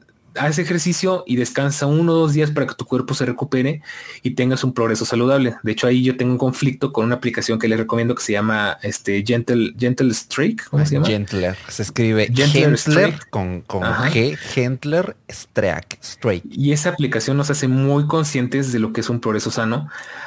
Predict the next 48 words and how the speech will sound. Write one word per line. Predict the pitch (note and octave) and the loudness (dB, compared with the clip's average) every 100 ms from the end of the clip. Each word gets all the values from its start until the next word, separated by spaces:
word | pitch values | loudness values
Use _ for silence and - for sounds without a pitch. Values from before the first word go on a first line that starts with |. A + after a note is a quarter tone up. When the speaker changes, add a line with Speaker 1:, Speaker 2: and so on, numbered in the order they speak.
| - - | -16 -4
Speaker 1:
Aunque | D#3 F#3 | 0 2
yo | A#3 | 2
tengo | B3+ C4 | 2 4
ahí | B3+ A#3 A3+ A3 - _ | 4 4 2 -2 -8 _
un | E3 F3 | -2 0
conflicto, | A3 G#3+ D3 D3+ A2 | 0 0 0 -2 -2
porque | A#2 - | -2 -2
siento | D3 D3 | 0 0
que | D3 | 2
la | E3 | 0
aplicación | C#3+ A2+ A2+ B2+ C3 | 2 -2 0 0 0
cree | C#3 | 0
que | C#3 | 0
soy | - C#3 | 0 2
más | C#3+ | 2
perezoso | D3 A#2 A#2 C#3 | 2 0 0 0
de | B2+ | 0
lo | A2 | 0
que | |
en | - | 0
realidad | A2+ G#2+ A2+ | 2 2 2
soy. | - D3+ C4 - C3 C3+ | 0 -2 -4 -6 -6 -6
Speaker 2:
<laughs> | A#2 B2+ _ | -6 -8 _
Speaker 1:
Porque | C#3 C#3+ C#3+ D3 | -2 2 0 0
yo, | C#3+ D3+ | 0 2
por | F3 | 2
ejemplo, | D#3 D#3+ E3 D#3+ | 2 2 2 2
bueno, | C#3+ A#2 A2+ | 2 0 -4
sí, | - C3+ | -4 0
en | C3+ B2+ | 0 0
esos | C3 C3+ | 0 0
meses, | C3 C3 - | 0 -2 -4
por | A2+ | -6
todo | - B2 | 2 4
lo | B2 A2+ | 4 2
que | G2+ F#2+ - - | -2 -2 -6 -8
ha | A2 | -4
pasado | A#2 - A#2+ | 0 0 2
en | |
mi | C3 | 2
vida, | C3 C3+ | 2 2
pues | A#2 G#2+ | -2 -4
no | |
he | A2+ | -2
podido | A#2 A2+ | 0 0
hacer | A#2 | 0
mucho | A2 A2+ | 0 0
ejercicio. | A#2+ C3 C#3 D#3 | -2 -2 0 -2